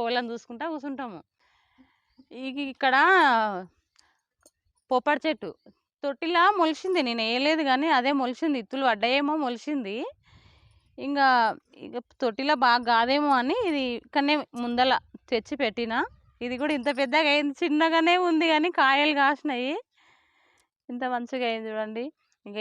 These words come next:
ఈ చెత్త ఉంటది ఈయన్నే, ఈడ మేము కూర్చుంటాము ఇక్కడనే. ఇది కూడా మంచిగా అవుతుంది, దీన్ని చూసి కూడా మంచిగా అనిపిస్తుంది. పూత, కాయలు మంచిగా పట్టినవి. మీరు కూడా చెట్లు పెంచుకోండి,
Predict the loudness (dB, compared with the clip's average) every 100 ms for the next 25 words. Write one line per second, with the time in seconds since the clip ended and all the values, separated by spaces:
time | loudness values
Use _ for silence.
0 | -6 -2 -2 0 2 2 2 0 0 0
1 | 2 2 2 2 2 0 0 -2 -4 -4
2 | -6 -6 -6 -4 -6 -4 -4 -2 -4 -6
3 | -10 _ _ -10 -6 -2 -2 -2 -4 -2
4 | 0 0 -2 -2 -2 -2 -2 -4 -2 0
5 | 0 0 0 0 -2 -4 -4 -4 -6 -2
6 | 2 2 2 0 2 2 0 -4 -6 -8
7 | -6 -2 0 -2 -2 -2 -2 -4 -6 -10
8 | _ _ _ _ _ _ -8 -6 -2 -4
9 | -4 -6 -4 -4 -6 -8 -8 -6 -8